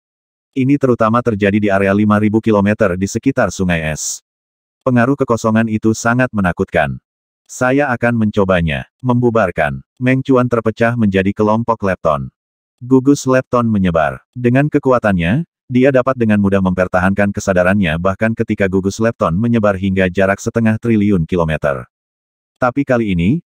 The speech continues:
sebagian kluster lepton diteleportasi saat menyebar,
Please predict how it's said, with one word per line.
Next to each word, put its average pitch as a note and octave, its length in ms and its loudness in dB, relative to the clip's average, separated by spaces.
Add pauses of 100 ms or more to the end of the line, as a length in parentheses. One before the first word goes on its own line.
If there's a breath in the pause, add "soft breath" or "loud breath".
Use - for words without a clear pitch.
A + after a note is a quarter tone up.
(180)
sebagian A#2+ 480 0
kluster A#2+ 320 0
lepton G#2+ 320 0
diteleportasi F#2+ 720 -2
saat G#2+ 320 -2
menyebar, F#2+ 480 0